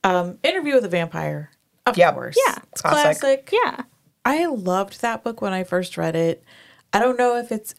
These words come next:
Speaker 1: as good as I remember it being
Speaker 2: Mm-hmm.
Speaker 1: because this was the eighties.
Speaker 2: Yeah.
Speaker 3: Mm.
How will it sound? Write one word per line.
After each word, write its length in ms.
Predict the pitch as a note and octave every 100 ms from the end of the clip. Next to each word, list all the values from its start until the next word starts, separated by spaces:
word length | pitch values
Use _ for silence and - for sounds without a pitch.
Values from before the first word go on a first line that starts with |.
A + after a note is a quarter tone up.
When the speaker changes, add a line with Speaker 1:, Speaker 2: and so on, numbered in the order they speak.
| -
Speaker 1:
as 280 | F#3 F3 - _
good 500 | - E3 E3+ F3 G3 - _ _ _ _ -
as 220 | D#3+ D3
I 160 | - C#3+
remember 680 | C#3+ C3+ C#3 D#3 G#3 C4
it 220 | D4 D4
being 560 | C#4+ D4+ D4+ D4+ D4+ D4
Speaker 2:
Mm-hmm. 80 | G3+
Speaker 1:
because 760 | F3+ D#3+ F3 E3+ E3+ - - - _ _ _ _ _ _ _ _ _ _ _
this 220 | D#3+ -
was 200 | D#3 D3+
the 120 | - - E3
eighties. 880 | D#3 F#3 B3 C4 C#4 - - - -
Speaker 2:
Yeah. 160 | - - _ -
Speaker 3:
Mm. 280 | G3 G3+